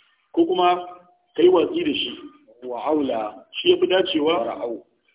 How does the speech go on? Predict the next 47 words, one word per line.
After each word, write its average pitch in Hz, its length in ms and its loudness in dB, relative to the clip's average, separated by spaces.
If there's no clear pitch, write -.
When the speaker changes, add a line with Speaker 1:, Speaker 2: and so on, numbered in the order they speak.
Speaker 1:
Wa 147 120 0
ra'aw 147 260 0
wasla 185 340 2
li 143 100 0
hadha 160 280 0
al-khatt. 147 100 -2
Speaker 2:
Li 143 140 0
hadha 135 240 -2
al-khatt 131 500 -10
bil 120 180 -20
madrub. 113 320 -18
Speaker 1:
Suna 190 240 -2
ganin 175 400 -6
ana 180 180 -4
iya 170 220 4
sadar 185 340 0
da 165 80 2
wannan 165 280 0
rubutu 139 400 -2
na 165 280 -2
tadbibi 220 500 -6
da - 80 -4
shi - 140 0
abin - 220 0
da 143 100 -4
aka, - 180 -6
aka - 160 -6
yi 160 60 2
watsi 139 260 -2
da 135 80 -6
shi - 140 -6
din 135 140 -8
nan. 135 100 -8
Wanda 160 180 -6
aka 180 120 0
yi - 20 4
watsi 160 160 0
da 151 80 -4
shi 156 100 -6
a 147 120 -4
sa 170 100 -6
wani 156 160 -2
alama 143 420 0
na 151 180 -4
sinun. 175 400 -2
An 147 100 -8
gane? 175 260 -2